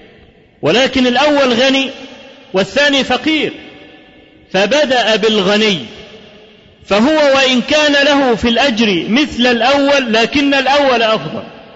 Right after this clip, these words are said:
لأنه هو المقيس عليه على الأقل." واحتجوا أيضا بحديث سعد بن أبي وقاص، وهو في الصحيحين، لما مرض في حجة الوداع مرضا شديدا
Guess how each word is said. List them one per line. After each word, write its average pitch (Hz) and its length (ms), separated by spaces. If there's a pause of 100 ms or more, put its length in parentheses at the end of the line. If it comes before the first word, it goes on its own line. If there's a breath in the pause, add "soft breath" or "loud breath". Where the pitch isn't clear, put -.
(800)
لأنه 220 440
هو 254 280
المقيس 233 540
عليه 214 360 (100)
على 185 220
الأقل." 170 380 (2000 soft breath)
واحتجوا 277 640
أيضا 247 380 (1000)
بحديث 214 560 (100)
سعد 247 240
بن 220 120
أبي 240 260
وقاص، 233 600
وهو 202 300
في 180 60
الصحيحين، 214 760 (880)
لما 247 460
مرض 262 460
في 220 220
حجة 214 500
الوداع 220 640
مرضا 240 520
شديدا 214 760